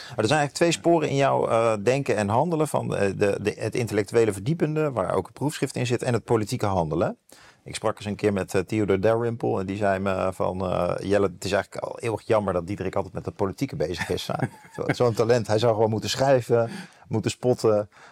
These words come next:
Speaker 1: en, ehm, eh, vanwege je humor en, eh, ja, en eigenlijk essays moeten schrijven en, en de opinietraditie door moeten zetten.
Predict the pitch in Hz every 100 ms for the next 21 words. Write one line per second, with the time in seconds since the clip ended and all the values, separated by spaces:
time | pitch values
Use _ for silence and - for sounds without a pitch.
0 | - 101 98 98 98 98 92 92 - 76
1 | 71 - - 85 - 90 95 101 98 104
2 | 98 - 101 92 90 95 90 87 - 98
3 | - 87 92 - 107 107 95 98 - 98
4 | 92 95 95 87 92 98 95 92 113 110
5 | 92 - 98 98 104 95 90 87 90 110
6 | 101 151